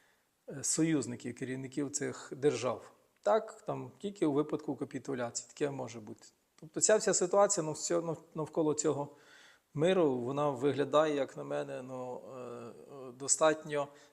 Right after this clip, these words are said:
для нас неприємно. Чому неприємно? Ну, перше, якщо починають пропонувати різні варіанти, і саміт миру він обговорює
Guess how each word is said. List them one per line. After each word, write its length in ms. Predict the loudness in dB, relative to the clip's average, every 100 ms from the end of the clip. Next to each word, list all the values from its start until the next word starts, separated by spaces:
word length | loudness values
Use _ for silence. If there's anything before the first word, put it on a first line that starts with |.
| -8
для 140 | -4 0
нас 600 | 2 4 4 4 0 -4
неприємно. 640 | -2 4 4 4 0 -6
Чому 260 | -4 0 2
неприємно? 580 | 0 0 0 0 -6 -10
Ну, 100 | 2
перше, 520 | 4 4 0 -10 -14 _ _ _ _ _ _ _ _ -8
якщо 300 | -2 6 6
починають 480 | 6 0 2 2 2
пропонувати 540 | -2 0 4 4 4
різні 260 | 2 2 4
варіанти, 420 | 6 4 2 -2
і 40 |
саміт 360 | 0 0 0 -2
миру 240 | 0 2
він 140 | 0 -4
обговорює 840 | -4 0 4 4 2 -4 -6 -8